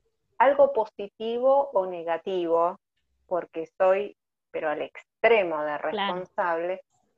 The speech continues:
Speaker 1: Y entonces, o sea, por más que yo tengo la historia en la cabeza, pero ahora ser verosímil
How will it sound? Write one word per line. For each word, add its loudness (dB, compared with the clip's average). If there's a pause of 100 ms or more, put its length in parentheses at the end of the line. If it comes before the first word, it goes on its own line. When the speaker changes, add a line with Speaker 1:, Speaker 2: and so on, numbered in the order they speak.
(300)
Speaker 1:
Y 4
entonces, 4
o 4
sea, 4
por 4
más 4
que 4
yo 4
tengo 4
la 4
historia 4
en -4
la -2
cabeza, 0 (260)
pero 4
ahora 6 (520)
ser 4
verosímil 2